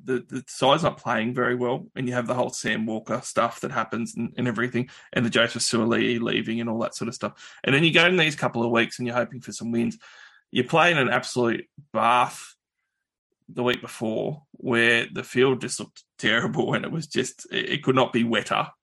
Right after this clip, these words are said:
if you tried over in, uh, over in New Zealand when they played the Warriors. And then you play the Cowboys on what I expected to be a sunny, nice Queensland day because the days before were, and it hails right before the game.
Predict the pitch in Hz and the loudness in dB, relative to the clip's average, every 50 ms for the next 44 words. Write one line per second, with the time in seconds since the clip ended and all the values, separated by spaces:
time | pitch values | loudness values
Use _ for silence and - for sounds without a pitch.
0 | _ _ _ - - - - 120 110 - - 113 113 113 117 117 - - - 123 | _ _ _ -10 -10 -8 -8 -8 -8 -2 0 2 4 4 2 2 0 -4 -4 -4
1 | 127 120 117 117 117 117 117 117 - - - _ _ - - 117 110 - 123 123 | -4 -4 -4 -6 -6 -6 -6 -8 -10 -14 -18 _ _ -6 -2 -2 0 0 0 0
2 | 123 117 113 117 117 117 120 110 117 117 117 113 127 139 127 120 117 117 113 - | 0 0 0 0 0 0 0 -2 0 0 -2 -4 -4 -6 -6 -4 -4 -4 -4 -4
3 | 113 107 107 110 113 110 104 104 110 113 123 143 - - _ _ _ _ _ _ | -6 -6 -6 -6 -4 -2 -2 0 0 -2 -4 -6 -10 -14 _ _ _ _ _ _
4 | _ _ _ _ _ _ 120 123 127 131 131 131 127 123 120 - - _ _ _ | _ _ _ _ _ _ 2 4 6 6 6 6 6 4 4 2 -2 _ _ _
5 | _ _ 131 127 - 151 156 165 156 139 143 - 131 127 131 131 123 123 123 120 | _ _ -6 -4 2 4 4 4 4 2 2 2 4 4 4 4 2 2 0 0
6 | 113 110 120 113 - - 127 123 120 107 - - _ _ _ - 123 117 113 - | 0 -2 -4 -8 -8 -8 -6 -4 -4 -4 -6 -10 _ _ _ 0 0 0 0 -2
7 | - - 131 - - 135 - - 127 110 117 117 117 117 - - - - - - | -2 0 0 0 -2 -6 -8 -8 -4 -2 -2 -2 -2 -2 -4 -6 -8 -6 -2 0
8 | - 151 165 160 147 143 135 131 123 127 131 123 - - - - 123 123 123 123 | 2 2 4 4 2 2 2 2 4 4 4 2 0 -2 -2 0 2 2 2 0
9 | 120 117 117 117 110 107 107 113 123 117 110 107 117 113 - 120 117 110 - 120 | -2 -2 -4 -2 -2 0 0 0 0 -2 -4 -8 -8 -12 -12 -12 -10 -8 -8 -2
10 | 98 123 123 117 113 - 117 - - 113 107 113 113 113 - - - 143 151 - | 0 2 2 2 0 -4 -10 -10 -6 -4 -4 -2 -2 -2 -2 -2 -4 -4 -6 -8
11 | - _ _ _ _ _ - 117 117 117 113 - - 127 123 120 113 120 123 120 | -12 _ _ _ _ _ -4 -2 0 0 0 0 0 2 4 4 4 2 0 0
12 | - - 120 123 120 123 127 - - - 127 - - 113 113 107 123 120 - 117 | -2 -4 0 2 4 4 4 4 2 -2 -8 -8 -6 -4 -2 0 0 0 0 -2
13 | 113 - - - | -2 -4 -4 -6